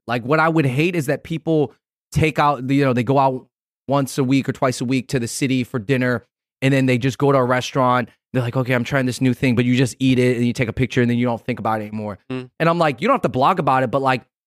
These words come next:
Speaker 1: ask questions about it, learn about it. Like, where does this dish come from?" Even if the server doesn't know, just act, like,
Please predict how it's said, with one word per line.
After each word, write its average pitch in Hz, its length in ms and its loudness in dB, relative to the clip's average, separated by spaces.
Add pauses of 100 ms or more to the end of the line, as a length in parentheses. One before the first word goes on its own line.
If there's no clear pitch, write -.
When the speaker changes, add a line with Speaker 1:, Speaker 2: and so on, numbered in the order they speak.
(120)
Speaker 1:
ask 165 260 -4
questions 165 480 -2
about 120 260 -2
it, 110 60 -6
learn 127 300 -2
about 123 280 0
it. 120 40 -4
Like, 120 160 -2
where 139 140 2
does 190 120 -2
this 175 160 -2
dish 160 160 -2
come 170 180 -2
from?" 135 200 0 (200)
Even 185 160 0
if - 80 -2
the 165 60 0
server 170 300 0
doesn't 156 220 -2
know, 147 140 2
just 127 220 -6
act, 131 200 -4
like, 151 180 -2